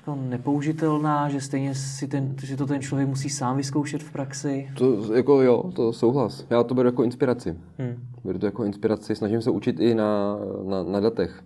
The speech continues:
Speaker 2: protože vidím dodat spousty firem, tak z toho se snažím odvozovat, co funguje, co, co funguje líp, co funguje míň.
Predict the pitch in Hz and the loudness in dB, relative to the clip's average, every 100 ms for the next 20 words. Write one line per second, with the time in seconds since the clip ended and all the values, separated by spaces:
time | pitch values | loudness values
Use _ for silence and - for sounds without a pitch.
0 | - - - 92 101 101 117 - - _ | -20 -18 -8 -6 -4 -6 -8 -18 -20 _
1 | - _ _ _ _ - _ _ _ _ | -20 _ _ _ _ -20 _ _ _ _
2 | - - - 98 101 113 104 104 110 104 | -20 -20 -6 0 2 4 4 4 2 -2
3 | 101 123 113 98 104 110 - - - _ | -2 -2 0 0 0 -2 -6 -14 -20 _
4 | _ _ _ _ _ _ _ _ _ _ | _ _ _ _ _ _ _ _ _ _
5 | - 92 101 92 95 95 92 98 90 92 | -10 -8 -8 -8 -6 -4 -2 -2 0 0
6 | 92 92 95 92 92 87 90 - 85 80 | 0 -4 -6 -8 -4 -2 -2 -4 -8 -8
7 | 80 - - 87 95 90 90 90 90 87 | -14 -16 -10 -10 -4 0 0 0 -4 -8
8 | - 87 92 90 85 90 | -10 -4 -2 0 -2 -4